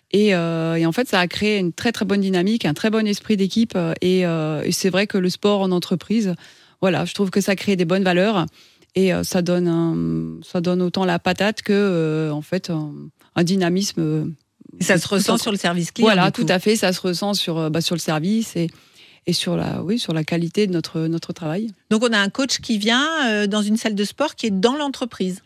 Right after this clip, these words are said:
Speaker 1: Oui, il y a un coach qui vient deux à trois fois par semaine.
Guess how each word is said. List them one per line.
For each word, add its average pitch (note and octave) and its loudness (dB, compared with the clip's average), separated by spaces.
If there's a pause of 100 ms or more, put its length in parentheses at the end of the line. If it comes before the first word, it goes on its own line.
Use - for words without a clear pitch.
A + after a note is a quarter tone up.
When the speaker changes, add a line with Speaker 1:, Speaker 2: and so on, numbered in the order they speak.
(280)
Speaker 1:
Oui, C4+ 6 (140)
il - 0
y - 2
a A#3 4
un A#3 4
coach - 0
qui A3+ 0
vient G3+ 2 (180)
deux A3 2
à A3 2
trois G#3+ 0
fois G#3 0
par G3 0
semaine. A3 -2